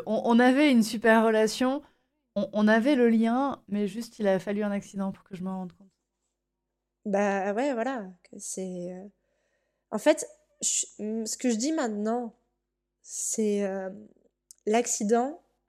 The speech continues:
Speaker 2: c'est un mal pour un bien. En fait, l'accident m'a permis de, de changer des choses dans la vie de mon cheval. C'est-à-dire que maintenant, mon cheval, il vit en troupeau, dans un pré, chose qu'il avait pas
Speaker 1: Mhm.
Speaker 2: connue avant.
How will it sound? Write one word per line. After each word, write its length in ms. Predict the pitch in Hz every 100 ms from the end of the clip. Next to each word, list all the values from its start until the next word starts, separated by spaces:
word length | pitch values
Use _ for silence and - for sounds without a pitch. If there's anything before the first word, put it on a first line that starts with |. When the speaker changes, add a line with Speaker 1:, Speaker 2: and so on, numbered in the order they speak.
| _
Speaker 2:
c'est 180 | - -
un 100 | 208
mal 220 | 214 247
pour 180 | 247 226
un 100 | 208
bien. 200 | 190 185 -
En 60 |
fait, 300 | - 208 - -
l'accident 500 | 196 202 214 226 254
m'a 140 | 220
permis 440 | 202 214 208 233 240
de, 380 | 208 202 208 208 _ _ _ -
de 40 | 208
changer 300 | 233 233 233
des 140 | 233
choses 300 | - 233 226
dans 60 | 208
la 120 | 196
vie 100 | 202
de 60 |
mon 120 | 202 202
cheval. 300 | - 165 -
C'est-à-dire 340 | - 190 196
que 80 | -
maintenant, 340 | 165 202 220 202
mon 160 | 185
cheval, 260 | - 214 208
il 60 | 185
vit 120 | 185
en 100 | 180
troupeau, 640 | - 202 220 220 220 208
dans 180 | 180 170
un 80 | 180
pré, 300 | - 254 - _ _ _ _ _ _ _
chose 220 | - 202
qu'il 240 | - 208 190
avait 300 | 185 190 190
pas 140 | 175
Speaker 1:
Mhm. 40 | 190
Speaker 2:
connue 280 | 220 214
avant. 340 | 208 202 190